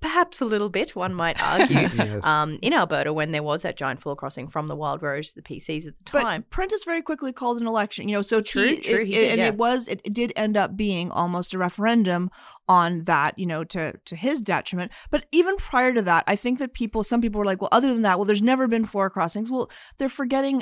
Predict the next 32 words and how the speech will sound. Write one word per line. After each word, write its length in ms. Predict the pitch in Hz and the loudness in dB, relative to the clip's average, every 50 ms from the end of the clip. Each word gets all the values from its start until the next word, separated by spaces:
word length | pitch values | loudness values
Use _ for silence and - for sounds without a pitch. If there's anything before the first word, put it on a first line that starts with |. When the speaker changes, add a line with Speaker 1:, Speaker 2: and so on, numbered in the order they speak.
| - | 2
Speaker 3:
Alberta 300 | 220 226 214 226 220 220 | 0 0 0 2 0 0
does 200 | 208 220 220 214 | 2 2 0 2
have 120 | - 214 220 | 0 -2 -2
a 60 | 220 | -2
long 360 | 202 196 190 190 196 202 208 | 0 0 2 2 2 2 0
history 480 | 190 - 202 185 - - 196 185 175 - | -2 -4 -4 -6 -4 -4 -4 -4 -4 -2
of 100 | - 185 | -4 -2
single 400 | - - 233 226 233 226 214 202 | -2 2 4 4 6 6 6 4
floor 300 | - - - - 139 151 | 2 -2 -6 -6 -6 -6
crossings. 560 | - - - - 123 - - - 175 160 - | -8 -6 -6 -6 -6 -6 -6 -8 -8 -6 -6
We 80 | 180 170 | -6 -6
had 240 | 160 175 170 170 - - - - - | -4 -4 -4 -4 -6 -12 -18 -16 -14
the 80 | - 190 | -12 -8
former 300 | - - 185 180 185 180 | -4 -2 0 0 0 -2
Speaker 400 | - - - 180 170 - 196 196 | -2 -4 -4 -4 -4 -2 0 -2
of 80 | 196 | 0
the 80 | 208 220 | 0 -2
House, 380 | 214 - 269 254 220 190 - - | -2 0 2 2 2 2 0 -4
Gene 200 | - 180 170 170 | -4 -4 -2 -2
Swazdeski, 760 | 170 196 196 196 196 202 - - - - - - 147 147 143 - - - - - | -2 0 0 0 0 2 4 4 4 4 2 -4 -6 -8 -10 -10 -12 -20 -4 2
who 180 | - 208 208 | 4 6 8
was 120 | 214 214 220 | 8 6 6
elected 400 | 226 220 214 220 220 - 233 233 | 6 4 4 4 4 2 0 0
as 120 | 240 240 | 2 2
a 40 | 254 | 2
Liberal 520 | 247 269 285 240 226 202 175 151 147 - - - - - | 4 4 2 4 2 2 2 2 0 -4 -8 -16 -6 0
and 140 | - 190 196 | 2 2 4
then 220 | 185 175 175 165 - _ _ _ - | 4 4 2 0 -2 _ _ _ -4
left 340 | 175 196 196 226 277 - - | 2 4 6 6 4 4 0
the 80 | 240 | 0
Liberal 260 | 226 220 208 214 208 | 2 2 2 2 2
Party, 480 | 196 - - 196 190 190 196 208 220 214 | 2 2 0 2 2 2 2 2 0 -2